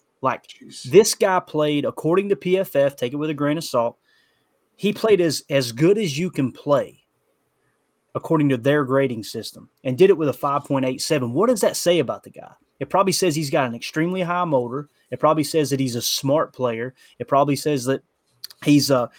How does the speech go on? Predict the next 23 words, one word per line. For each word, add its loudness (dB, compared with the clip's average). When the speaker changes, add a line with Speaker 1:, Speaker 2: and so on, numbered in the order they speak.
Speaker 1:
he's 0
gonna 4
be 4
schematically 0
sound -2
and -2
not -4
try -2
to -2
play -2
hero 0
ball. -4
It's -6
really 6
exciting. -2
I 0
had 0
him 0
worthy 0
of 2
the -4
seventy-fourth -4
pick, -2